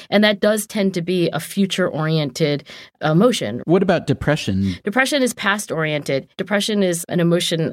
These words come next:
Speaker 1: that is associated with loss. So it's looking backward at something that you had. You know, I was just <laughs> listening to Yesterday, the Beatles song, Yesterday.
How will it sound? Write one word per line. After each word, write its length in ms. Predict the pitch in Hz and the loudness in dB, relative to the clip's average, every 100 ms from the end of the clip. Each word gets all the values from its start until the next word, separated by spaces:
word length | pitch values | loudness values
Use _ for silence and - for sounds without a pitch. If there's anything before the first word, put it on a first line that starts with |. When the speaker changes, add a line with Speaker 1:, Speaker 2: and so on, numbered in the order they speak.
| - | 0
Speaker 1:
that 220 | 160 - | 0 0
is 80 | 156 | -4
associated 400 | 165 175 165 156 | -2 -2 -2 -2
with 140 | 143 139 | -2 -2
loss. 560 | 135 143 - 156 - - - - | 2 2 0 -6 -8 -12 -16 -2
So 240 | 165 151 | 0 2
it's 260 | 165 165 - | 0 -2 -4
looking 400 | 175 175 180 160 | -2 0 0 2
backward 640 | 156 147 160 160 143 117 | 2 0 0 0 0 0
at 120 | - | -2
something 360 | 165 151 151 151 | -4 -2 -2 -2
that 80 | |
you 140 | 127 151 | -2 -4
had. 520 | 160 170 160 160 165 - - - | -2 0 2 2 0 -8 -10 0
You 60 | 196 | 4
know, 200 | 160 160 - - | 4 0 -6 0
I 100 | 196 | 2
was 140 | 196 | 2
just 180 | 202 - | 0 0
<laughs> 40 | 254 | 0
listening 240 | 240 226 | 2 0
to 100 | 208 | 0
Yesterday, 640 | 180 185 - 208 208 208 214 | 0 0 -2 0 2 0 -2
the 80 | 165 | -6
Beatles 300 | 143 151 170 | -2 -2 -2
song, 440 | 170 170 170 175 - - - - | -2 -2 0 -4 -8 -16 -18 -12
Yesterday. 880 | 185 185 180 175 170 165 170 170 170 | -10 -6 -4 -2 -2 0 -2 -2 -4